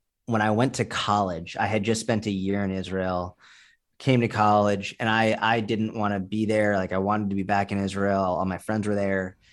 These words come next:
And I moved to a place where there were very few Jews,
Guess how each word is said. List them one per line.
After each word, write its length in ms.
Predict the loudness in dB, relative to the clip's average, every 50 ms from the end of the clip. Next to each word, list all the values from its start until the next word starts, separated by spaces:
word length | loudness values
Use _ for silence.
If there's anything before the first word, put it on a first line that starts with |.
| _ _ _ _ _ _
And 120 | -2 0 2
I 80 | 4
moved 380 | 4 6 8 8 8 6 6 2
to 140 | 2 4 4
a 40 |
place 480 | 4 4 2 4 4 4 2 -2 -2 0
where 180 | 2 2 2 2
there 100 | 0 0
were 120 | 0 -2
very 400 | -2 -2 -2 -2 0 2 0 0
few 240 | -2 -4 -6 -6 -6
Jews, 680 | -6 -8 -10 -10 -10 -10 -14 -14 -16 -16 -16 -18 _